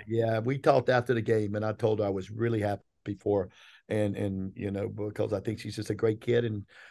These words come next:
you know, she's done well. Nice four years at Virginia, and then come to Alabama, and, and now she's going to the, uh, the College Cup. So I think it's a good story of,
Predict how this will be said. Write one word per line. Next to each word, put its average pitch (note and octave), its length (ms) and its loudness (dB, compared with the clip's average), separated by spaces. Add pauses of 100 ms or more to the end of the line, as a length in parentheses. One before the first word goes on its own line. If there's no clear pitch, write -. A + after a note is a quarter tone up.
(120)
you A#2+ 100 2
know, C3+ 200 2 (280)
she's B2 240 -6
done E3+ 200 0
well. C3+ 260 4
Nice C3 300 2
four D3 220 4
years C#3+ 260 2
at D3 100 0
Virginia, D3 420 0
and D3+ 120 0
then C3+ 140 2
come C#3 240 2
to C#3 100 6
Alabama, C#3+ 560 2
and, C#3+ 200 -4 (340)
and A#2+ 120 2
now B2+ 160 4
she's B2+ 220 -4
going C3 240 -2
to C3+ 120 0
the, B2+ 420 -2
uh, B2+ 220 -4
the A#2 80 -4
College C#3 340 -2
Cup. D#3 200 0
So B2+ 100 4
I A#2+ 60 6
think G3 140 2
it's G3 100 0
a A#3 60 -6
good C3+ 360 2
story C#3+ 460 4
of, A#2+ 200 2